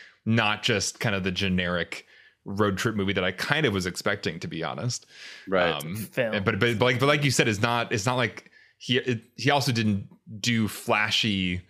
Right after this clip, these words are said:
Speaker 1: you know, long takes or things that would have been distracting to show what a director he is. He, he was serving the, the text,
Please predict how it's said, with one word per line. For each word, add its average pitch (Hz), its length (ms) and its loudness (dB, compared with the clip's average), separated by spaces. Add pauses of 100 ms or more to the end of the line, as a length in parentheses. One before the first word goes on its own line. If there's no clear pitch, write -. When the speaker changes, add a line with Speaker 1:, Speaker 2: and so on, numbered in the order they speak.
(680)
Speaker 1:
you 113 100 -2
know, 90 300 -2 (220)
long 117 440 2
takes 101 420 0
or 107 120 0
things 117 300 0
that 104 160 2
would 107 80 4
have 98 100 2
been 101 100 2
distracting 98 880 -2 (380)
to - 100 4
show 117 240 6
what 98 240 4
a 92 40 2
director 95 440 0
he 87 220 -4
is. - 160 -8
He, 98 200 -2
he 101 160 -2
was 95 600 0 (420)
serving 95 920 0
the, 87 300 0 (420)
the 98 120 -4
text, - 440 -4